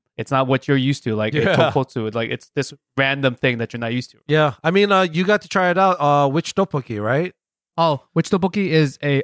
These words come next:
Speaker 1: all-you-can-eat
Speaker 2: Yes.
Speaker 1: tteokbokki rice cake.
Speaker 2: Yes. Spicy rice cake.
Speaker 1: I'm trying to think of, like, how to describe it. Think of, like,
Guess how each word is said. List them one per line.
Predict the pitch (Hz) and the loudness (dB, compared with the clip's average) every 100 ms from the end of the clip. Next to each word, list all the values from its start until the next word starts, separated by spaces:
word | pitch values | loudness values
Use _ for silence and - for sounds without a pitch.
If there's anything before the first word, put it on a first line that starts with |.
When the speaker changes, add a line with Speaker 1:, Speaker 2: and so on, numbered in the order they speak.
| - | 0
Speaker 1:
all-you-can-eat | 165 226 226 - 214 - 151 151 - | 0 2 0 0 -2 0 -2 -2 -2
Speaker 2:
Yes. | 143 - | -2 0
Speaker 1:
tteokbokki | 147 131 165 202 196 - _ _ _ | -2 0 -2 -2 -8 -8 _ _ _
rice | 147 147 190 - | -4 -2 -2 -2
cake. | - 131 123 - | -2 -2 -2 0
Speaker 2:
Yes. | 165 147 - _ | 0 0 -4 _
Spicy | - 190 175 185 180 | -4 -2 0 0 2
rice | 160 151 - | 2 0 -2
cake. | 151 147 - _ _ _ _ _ - | -2 -2 -4 _ _ _ _ _ -6
Speaker 1:
I'm | 156 | 0
trying | 254 | 0
to | 349 | 0
think | 359 240 | 0 0
of, | |
like, | 214 175 | 0 0
how | 180 | 0
to | - 208 175 | 0 -2 0
describe | 151 - 135 113 | -4 -2 -2 -2
it. | - | -2
Think | 233 | 0
of, | 262 240 | 0 2
like, | 226 | 0